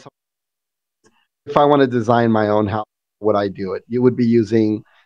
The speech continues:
something called Unity, and you can actually buy Unity and kits, and it's in the asset store. And if you've never been here, Mars, I know this is something out later,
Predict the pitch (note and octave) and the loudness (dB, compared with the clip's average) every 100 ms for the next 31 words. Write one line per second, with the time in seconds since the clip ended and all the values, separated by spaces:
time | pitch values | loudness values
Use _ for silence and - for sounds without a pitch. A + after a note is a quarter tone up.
0 | _ B2 A#2+ C#3 B2 D#3 E3 E3 D3 D3 | _ -2 2 0 4 2 2 -2 4 6
1 | A#2+ A2 A2 D#3 - _ _ _ _ _ | 6 2 0 -2 -6 _ _ _ _ _
2 | _ _ _ _ _ - B2+ B2 A#2+ A#2 | _ _ _ _ _ 2 4 6 4 2
3 | A#2 - _ _ _ C#3+ B2+ D3 C3+ C3 | 0 -6 _ _ _ 0 4 4 4 2
4 | - D3 C#3 A2+ A#2+ A#2 A#2 A#2 A#2+ B2+ | 0 0 0 2 2 2 2 0 -2 -4
5 | B2 B2+ B2+ A#2+ A2+ - _ _ _ _ | 0 4 4 2 -4 -12 _ _ _ _
6 | _ _ _ _ _ _ _ _ _ - | _ _ _ _ _ _ _ _ _ 0
7 | B2 A#2 A2 - - - _ - _ _ | 2 4 0 2 0 0 _ -20 _ _
8 | _ _ _ _ _ _ _ _ _ C3 | _ _ _ _ _ _ _ _ _ 2
9 | B2+ A#2+ A#2+ A#2 C3 B2+ C#3+ C3 B2 A#2+ | 4 4 2 2 0 2 4 6 4 2
10 | C3 - D3 A#2 - D3 C#3 C#3 C3 B2+ | 0 2 0 0 2 4 6 4 0 0
11 | A#2 A#2 A2+ A2+ C3 B2+ A2+ B2+ C3+ C3 | 0 0 -2 -2 2 2 4 4 4 2
12 | B2+ B2 B2 A#2+ A#2+ C3 A#2 A#2 A2 A2 | 2 4 4 2 0 0 -2 -2 -8 -14
13 | A#2+ _ _ _ _ _ _ _ _ _ | -16 _ _ _ _ _ _ _ _ _
14 | G#2+ G#2 A2+ A2 A2+ | -2 0 0 2 0